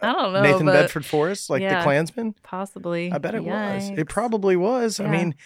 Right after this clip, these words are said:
Speaker 2: so I, I, I can't imagine that
Speaker 1: Yeah.
Speaker 2: it was a, a place that, that
Speaker 1: Almost.
Speaker 2: welcomed a, a bunch of, a bunch of non-white people with open arms.
Speaker 1: Yeah, yeah. It, yeah. That's a big, it's a big, big thing. And this has been a huge part of my personal learning.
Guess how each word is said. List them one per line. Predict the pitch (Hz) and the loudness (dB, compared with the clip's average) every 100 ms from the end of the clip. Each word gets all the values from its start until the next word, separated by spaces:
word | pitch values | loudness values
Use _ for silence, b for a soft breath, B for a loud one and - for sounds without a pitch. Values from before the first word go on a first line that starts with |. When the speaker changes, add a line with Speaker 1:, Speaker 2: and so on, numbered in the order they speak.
| B B _ | B B _
Speaker 2:
so | - 160 | -2 0
I, | |
I, | 170 147 147 - | 0 -4 -8 -8
I | |
can't | - 180 | -6 -4
imagine | 165 147 170 170 185 | 0 0 -2 -2 -2
that | 117 | -2
Speaker 1:
Yeah. | - | -2
Speaker 2:
it | |
was | 123 123 | -4 -2
a, | 123 | -2
a | 104 | -2
place | 117 - 131 - | -4 -4 -4 -2
that, | 107 - 110 | -6 -8 -6
that | 127 | -4
Speaker 1:
Almost. | 196 208 | -2 0
Speaker 2:
welcomed | 127 131 147 127 - | 2 2 0 -2 -4
a, | 131 113 _ | -8 -8 _
a | 127 | -6
bunch | 117 131 131 | 0 0 0
of, | 127 117 - - _ _ - | -6 -6 -12 -20 _ _ -8
a | 127 | -4
bunch | 117 120 139 | -2 -2 0
of | |
non-white | 120 123 120 127 90 | 0 0 0 -2 -2
people | 123 117 113 | -6 -4 -6
with | 107 | -2
open | 117 110 113 | -4 -2 -2
arms. | 120 160 147 139 | -2 -4 -6 -8
Speaker 1:
Yeah, | 185 185 170 170 _ | -6 -4 -4 -8 _
yeah. | 202 185 165 165 _ | -6 -4 -4 -8 _
It, | 202 - _ | -4 -4 _
yeah. | 190 185 160 _ _ _ - | -6 -6 -6 _ _ _ -4
That's | 202 202 | -4 -2
a | 214 | -6
big, | - 190 180 131 | -4 -4 -2 -4
it's | 185 - | -10 -8
a | 180 | -8
big, | 170 170 160 _ | -6 -8 -10 _
big | 170 160 | -12 -10
thing. | 170 165 160 | -10 -10 -8
And | 180 | -8
this | 202 | -6
has | 220 | -4
been | 190 202 | -2 -2
a | 190 | -2
huge | - 240 220 | -4 -6 -4
part | 226 190 | -2 -2
of | 180 | -2
my | 175 | -6
personal | 175 190 - 175 156 | -6 -8 -6 -10 -10
learning. | 160 185 165 165 175 | -10 -10 -8 -10 -12